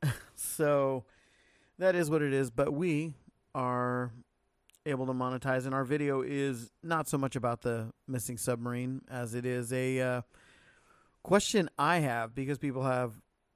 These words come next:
people talk about the conspiracies of the Titanic, and I, I, I hear what they're talking about with the conspiracies, but I think my question is pretty valid. So if you wanna hear that, definitely go ahead and go to, uh,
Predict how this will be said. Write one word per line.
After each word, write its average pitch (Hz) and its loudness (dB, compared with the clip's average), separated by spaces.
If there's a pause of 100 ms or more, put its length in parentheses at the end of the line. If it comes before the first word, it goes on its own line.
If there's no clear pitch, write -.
(200)
people 127 0
talk 135 2
about 123 0 (180)
the 135 -4
conspiracies 127 0
of 110 -8
the 123 -4
Titanic, 120 -4
and 117 -6
I, 110 -6 (280)
I, - -6
I 247 4
hear 262 4
what 208 4
they're 135 0
talking 165 4
about 127 0
with 123 -6
the 117 -6
conspiracies, 110 -2 (1040)
but 147 2 (180)
I 135 0
think 135 -4
my 131 -2
question 127 0 (580)
is 123 -4 (220)
pretty 180 2
valid. 113 -2
So 139 -2
if 139 -8
you 196 2
wanna 185 2
hear 120 0
that, 110 -6
definitely 110 -10 (340)
go 127 2
ahead 117 0
and 107 -8
go 110 -2
to, 107 -6
uh, 107 -6